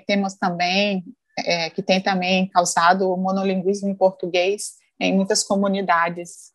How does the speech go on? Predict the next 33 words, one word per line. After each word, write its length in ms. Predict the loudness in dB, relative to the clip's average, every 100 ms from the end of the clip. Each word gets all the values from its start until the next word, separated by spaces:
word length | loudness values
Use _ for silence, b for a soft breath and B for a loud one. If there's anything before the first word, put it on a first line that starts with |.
| b b _
Macuxi, 1000 | 0 0 -2 -2 0 0 2 2 0 -4 -6
Uabixana, 1120 | -6 -4 -4 -2 2 2 2 2 0 -4 -12 _ B B B B _
é, 520 | 2 4 2 -2 -6 -8 -16 _ _ _ _ _
e 140 | 4 6
aí 360 | 6 6 4 4
esses 420 | 4 4 0 -2
outros 340 | -2 -2 -6
pueblos, 680 | -2 2 2 2 -2 -4 -14 _ -18
essas 320 | -14 -2 0
outras 300 | 0 -2 -2
línguas 300 | 0 0 -2
caribe 360 | 0 2 2 0
que 140 | 2
eu 80 | 2
há 260 | 2 0 -2
dito, 520 | 0 0 0 0 -2 -4 b b _
elas, 420 | 2 6 4 2 -6
elas 320 | -4 -2 -2
são 240 | -2 -2 -2
um 60 |
pouco 380 | -2 -4 0 -2
mais 260 | -2 -4 -6
seguras 680 | -6 -4 0 2 2 -2 -2
porque 680 | 0 0 0 0 2 0 -2
percebemos 640 | -2 -2 -2 0 0 -2 -2
que, 120 | -4
por 180 | -2 -2
exemplo, 380 | -2 -6 -8
todos 500 | 0 4 6 6 2
os 300 | 4 2 2
Yecuana 640 | 0 -2 -2 -4 -2 -2 -2
falam 400 | 0 0 0 -2
Yecuana 600 | -4 -6 -2 0 0 -2